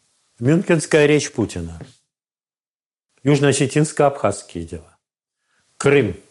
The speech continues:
Донбасс и с-, С В О — это всё ответ на это со стороны вот этой группы.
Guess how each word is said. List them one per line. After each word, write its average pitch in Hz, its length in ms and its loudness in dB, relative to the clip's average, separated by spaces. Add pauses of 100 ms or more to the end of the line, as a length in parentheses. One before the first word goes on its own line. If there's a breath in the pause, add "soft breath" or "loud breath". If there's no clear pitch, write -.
(1040)
Донбасс 139 720 0 (1000)
и 123 320 -2
с-, - 160 -14
С 127 200 -2
В 123 60 0
О — 202 360 0 (320)
это 139 260 0
всё - 340 2
ответ 135 680 0
на 123 180 2
это 202 320 2
со - 160 -4
стороны 127 440 0
вот 147 200 2
этой 107 260 0
группы. 87 280 -6